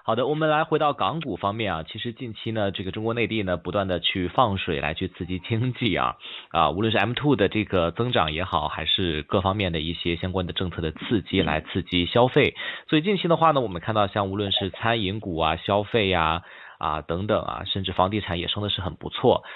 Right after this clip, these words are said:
Speaker 1: 郭 Sir，您建议大家在这个时候的话，我们要，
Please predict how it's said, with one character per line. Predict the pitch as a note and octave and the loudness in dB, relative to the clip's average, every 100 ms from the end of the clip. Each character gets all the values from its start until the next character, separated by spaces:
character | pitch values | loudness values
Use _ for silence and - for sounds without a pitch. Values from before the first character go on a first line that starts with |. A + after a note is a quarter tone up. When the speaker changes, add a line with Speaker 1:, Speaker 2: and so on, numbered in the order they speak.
| - | -6
Speaker 1:
郭 | - D#3+ | 2 4
Sir， | D#3+ G2+ | 4 2
您 | F#2+ | 0
建 | G2+ - A#2+ F#2+ | -6 -2 -2 -2
议 | |
大 | E2+ E2+ | -4 -4
家 | E2+ F2 | -4 -6
在 | F2 | -6
这 | G2+ A#2+ | -6 -8
个 | E2+ | -4
时 | - | -4
候 | E2+ F#2 E2 | -2 -4 -4
的 | |
话， | D#2+ F2 D#2+ | -4 -2 -2
我 | E2 | -4
们 | - E2+ | -10 -2
要， | F2+ D#2+ - | 0 0 -2